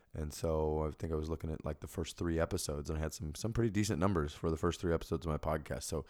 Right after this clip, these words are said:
people are actually listening. Uh, people are actually commenting in the Facebook group. So if you haven't jumped into the Impulse Control Facebook group yet, please just give it a search and jump in. I'd love to have you into the discussion. The more people there,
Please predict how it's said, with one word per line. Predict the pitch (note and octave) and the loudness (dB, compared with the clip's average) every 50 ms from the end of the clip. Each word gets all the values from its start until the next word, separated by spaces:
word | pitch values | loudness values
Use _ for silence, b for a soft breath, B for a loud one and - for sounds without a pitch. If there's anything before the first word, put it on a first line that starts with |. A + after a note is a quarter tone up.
| B B B B B B B | B B B B B B B
people | B A#2 A2 A#2 | B 4 8 8
are | A2 - - | 8 8 8
actually | F#2 F#2+ G2 - - G2 F#2+ F2+ | 6 6 4 4 2 2 2 4
listening. | F2 F#2 F#2+ F2 - - F2+ F2 E2+ E2 B B B B B B | 4 4 4 4 2 0 -4 -4 -4 -6 B B B B B B
Uh, | F2 E2 D#2 | 2 2 2
people | D#2 - G2+ F#2 F2+ | 2 2 4 6 6
are | F2 E2 - - - | 6 6 6 6 6
actually | F2 F2+ F#2 - - G2+ F2+ E2 | 6 6 4 4 2 2 2 2
commenting | - - F2+ F2 F2+ F2 - F#2+ F2 E2+ | 2 0 2 2 2 2 2 0 0 0
in | D#2+ | 0
the | D#2 D2+ | 0 -2
Facebook | - - E2+ E2+ - - - F2+ E2+ - D#2+ | 0 0 0 0 0 0 2 0 0 2 2
group. | F2 F2+ E2+ - | 2 2 2 2
So | - - F2 | 2 2 2
if | E2+ - | 4 4
you | F#2 E2+ D#2 | 2 2 2
haven't | - - F#2+ F#2 F#2 F#2+ F#2+ - | 2 4 6 6 6 6 4 2
jumped | - - F#2+ F2 E2+ E2+ - | 0 2 2 2 2 2 2
into | F2 F2+ F2+ F2+ E2+ - - E2+ | 2 4 4 4 2 0 -2 -2
the | D#2+ D#2+ - | 0 0 2
Impulse | F#2 F#2 - - F#2 F2+ - | 2 2 2 2 0 0 0
Control | - - F#2+ E2+ - - F#2 F2+ F2+ F2+ F2 - B B B B B B B B B | -2 -2 -2 -2 0 4 6 8 8 8 6 4 B B B B B B B B B
Facebook | - - F#2+ F#2 - - - - - - | 2 4 6 6 4 2 2 0 0 2
group | - F#2+ G2 F#2 - - | 2 4 4 2 2 2
yet, | F#2+ F#2 F#2 - - - - | 4 4 4 4 2 -2 -8
please | - - - - F2+ F#2+ F#2+ F#2+ F2+ - | -8 -6 -4 -2 0 2 2 2 0 0
just | - F#2+ - - - | -2 -2 -4 -2 0
give | G2+ F2+ E2+ | 0 2 4
it | E2 | 2
a | |
search | D#2+ - - - F#2+ F#2 F#2 - - | 2 2 2 4 6 6 6 4 2
and | E2+ D#2+ D#2+ | -2 0 2
jump | D#2+ F2 E2+ E2 - - | 2 4 4 4 2 2
in. | F2 F2 E2+ D#2+ | 2 2 2 2
I'd | D2 C#2+ | 0 -2
love | D2+ D#2 E2 E2 F2 E2 | -2 2 4 4 4 4
to | D#2+ E2 | 4 2
have | E2+ E2+ E2+ E2+ | 2 4 4 4
you | E2+ E2+ | 2 2
into | E2 E2 D#2 D2 | 0 0 -2 -2
the | D2 | -2
discussion. | C#2 - - - - F2+ F2 E2+ - F#2 E2+ E2 D#2+ - B B B B B B | -2 -4 -4 0 2 2 2 2 2 0 -2 -2 -4 -6 B B B B B B
The | B F2 | B -2
more | D#2+ E2+ F2 F#2+ | 2 4 4 4
people | - - F#2+ F2+ - E2+ E2+ | 4 4 2 2 4 4 4
there, | D#2 D#2+ E2 E2 D#2+ D#2+ E2 D#2+ | 4 4 4 4 4 4 2 0